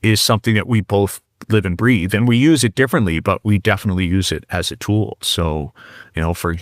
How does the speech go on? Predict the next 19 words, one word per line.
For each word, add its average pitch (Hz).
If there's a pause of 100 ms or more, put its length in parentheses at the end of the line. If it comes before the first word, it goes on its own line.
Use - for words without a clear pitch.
if -
we 87
talk 87
about -
the 87
idea 82
of 76
guidance 85
and 80
insight 85
and 76
reflection 87 (400)
and 85
intuition, 90
these 87
are 87
all 85
things 82
that 82